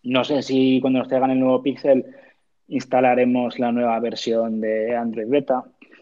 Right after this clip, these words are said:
no lo sé, eso ya depende de quién analice el dispositivo. Pero bueno, parece que se están poniendo la pila Google con lo que es el, los, los gestos.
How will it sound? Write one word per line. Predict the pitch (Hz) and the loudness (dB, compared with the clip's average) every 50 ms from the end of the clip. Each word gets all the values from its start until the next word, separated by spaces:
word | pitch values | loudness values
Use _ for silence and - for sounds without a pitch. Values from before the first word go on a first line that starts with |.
| _ - | _ -18
no | 110 107 110 107 | -12 -10 -6 -6
lo | 107 107 | -6 -4
sé, | 101 - 127 120 - - _ _ _ _ | -2 -2 -2 -2 -2 -8 _ _ _ _
eso | - - 117 | -16 -12 -8
ya | 110 107 | -6 -4
depende | 107 107 107 - 104 104 104 104 104 | -4 -6 -6 -8 -10 -10 -10 -10 -8
de | 104 104 104 104 104 104 95 | -8 -8 -8 -8 -8 -10 -10
quién | - - 110 107 | -10 -10 -8 -8
analice | 110 110 110 107 113 113 - | -8 -6 -4 -4 -4 -2 -2
el | 117 113 | -2 -4
dispositivo. | 113 - - 113 117 117 117 135 131 131 131 131 - - - - - - _ _ _ _ _ _ _ _ _ _ _ _ - | -4 -4 -6 -6 -4 -2 0 2 2 0 0 -4 -12 -20 -20 -20 -20 -20 _ _ _ _ _ _ _ _ _ _ _ _ 4
Pero | 151 151 160 170 175 180 180 170 | 4 6 8 8 6 6 4 4
bueno, | 143 147 160 165 156 139 | 2 0 0 0 0 0
parece | 135 131 127 139 151 131 | 0 0 -2 -4 -4 -2
que | - 156 151 156 156 156 135 | -2 0 0 2 0 0 -2
se | 143 | -4
están | 139 - 147 135 | -4 -4 -4 -2
poniendo | 131 151 147 147 147 | -2 -2 0 0 0
la | 147 143 - | 0 0 0
pila | 156 143 143 143 | 0 2 2 2
Google | 139 143 147 143 156 156 156 | 2 2 2 2 2 0 0
con | 151 - 135 131 127 120 117 113 110 107 107 | 0 0 0 0 0 -2 -4 -6 -8 -6 -4
lo | 110 107 | -6 -4
que | - - 117 | -4 -4 -4
es | 113 - | -2 2
el, | 139 135 127 120 120 117 113 113 110 107 104 98 98 104 101 95 - _ _ _ _ _ _ _ _ _ _ _ | 4 4 6 6 4 4 2 0 -2 -2 -4 -6 -8 -12 -18 -20 -20 _ _ _ _ _ _ _ _ _ _ _
los, | - 127 113 110 107 104 104 101 98 95 95 95 - - - | -6 -4 -2 0 0 0 -2 -4 -6 -8 -12 -16 -18 -14 -10
los | 120 104 - | -10 -4 0
gestos. | - 143 139 - - 101 - - - | 0 0 0 -2 -10 -12 -12 -14 -20